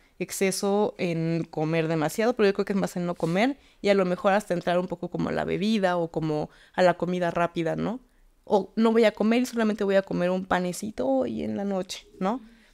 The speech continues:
Dice, "La respuesta va a estar en tu amor propio y entrándole en la cuestión de la salud. Agua, verduras, ¿no?". Dice, "Porque ya has estado mucho tiempo adentro.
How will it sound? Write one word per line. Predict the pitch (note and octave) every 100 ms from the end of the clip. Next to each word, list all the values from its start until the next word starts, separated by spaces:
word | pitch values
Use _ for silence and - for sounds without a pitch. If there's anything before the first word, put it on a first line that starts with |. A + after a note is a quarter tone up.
| -
Dice, | G3+ G#3 - G3+ G3+
"La | - F#3
respuesta | F#3 G3 B3+ C4+ D4
va | C#4
a | G#3+
estar | - D#3+ - -
en | F#3+ F#3
tu | F3+
amor | F#3+ G#3+
propio | A#3+ A#3+ B3 - - _
y | A#3 A#3
entrándole | G#3+ G#3 A3+ B3+ C4+
en | B3+
la |
cuestión | - F#3 G3
de | G#3
la | F3+
salud. | - D3+ D#3 - - - _ _
Agua, | G#3 A3+ A#3+ C4+ - -
verduras, | F#3 F3 E3 F#3 - - _ -
¿no?". | F#3 C4+ -
Dice, | F#3+ F#3+ F#3 F#3
"Porque | - F#3+ F#3 G#3
ya | G3
has | A#3+ A#3+
estado | - A#3 A3+
mucho | G#3+ - G3+
tiempo | G#3 G3+ G3
adentro. | F#3 F#3 G3+ G3+ D#3+